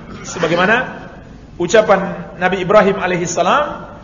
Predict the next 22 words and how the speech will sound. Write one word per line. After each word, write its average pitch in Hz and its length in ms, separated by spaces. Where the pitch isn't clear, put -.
ketika 214 400
beliau 202 480
dilempar 220 540
ke 208 100
dalam 196 400
api, 226 560
maka 190 240
beliau 196 220
mengatakan, 180 840
"Hasbi 185 420
Allah 170 380
wa 147 200
ni'mal 180 500
wakil." 156 480
"Cukuplah 254 640
bagiku 269 400
Allah 196 680
sebagai 240 480
penolongku, 220 880
dan 185 400
hanya 202 220
kepadanyalah 190 920